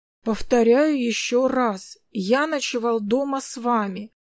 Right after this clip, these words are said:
Очень мило, что вы не заметили", возмущался Лёша. "Но постель была заправлена", парировал Матвей.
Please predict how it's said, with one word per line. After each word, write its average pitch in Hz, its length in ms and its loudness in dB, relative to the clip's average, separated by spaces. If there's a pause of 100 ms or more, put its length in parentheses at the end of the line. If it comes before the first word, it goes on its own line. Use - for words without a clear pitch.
(340)
Очень 247 420 2
мило, 311 340 2
что 233 220 0
вы 233 160 -2
не 302 120 -6
заметили", 196 760 -4 (680)
возмущался 214 600 -2
Лёша. 214 400 -8 (720)
"Но 269 240 4
постель 302 560 2
была 277 360 2
заправлена", 220 1040 0 (580)
парировал 214 500 0
Матвей. 208 560 -4